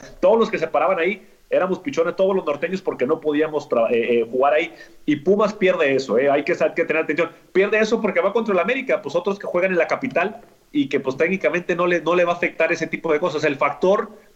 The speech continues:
eh, extra que tiene Pumas lo va a perder. Y David Patiño me, me, me gustó mucho lo que le hizo al Tuca, le dijo, "¿Sabes qué?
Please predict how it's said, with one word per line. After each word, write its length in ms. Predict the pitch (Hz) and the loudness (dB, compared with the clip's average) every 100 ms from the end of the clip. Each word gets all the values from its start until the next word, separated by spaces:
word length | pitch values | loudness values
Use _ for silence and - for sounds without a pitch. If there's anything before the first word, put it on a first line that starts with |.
| _ | _
eh, 220 | - 135 139 | -2 0 0
extra 340 | 190 - 180 | -2 -2 -6
que 80 | 165 | -4
tiene 160 | 170 175 | -4 -2
Pumas 260 | 180 185 147 | -2 -2 0
lo 80 | |
va 80 | 147 | 0
a 40 | 151 | 0
perder. 320 | 127 98 - | -2 -2 -4
Y 100 | 135 | 0
David 200 | 143 175 | 0 0
Patiño 320 | 185 180 180 | -2 -2 -2
me, 160 | 170 143 147 135 | -4 -4 -6 -2
me, 200 | 139 139 | 0 0
me 120 | 143 | 0
gustó 260 | 139 139 185 | -2 0 0
mucho 240 | 190 190 | 0 2
lo 100 | 165 | 0
que 60 | 165 | 0
le 80 | |
hizo 140 | 170 175 | -2 -2
al 80 | 175 | -4
Tuca, 320 | 208 214 190 | -6 -2 -2
le 100 | 170 | -2
dijo, 180 | 170 165 | -6 -4
"¿Sabes 240 | 202 202 | -4 -4
qué? 320 | 208 233 247 | -2 -2 -4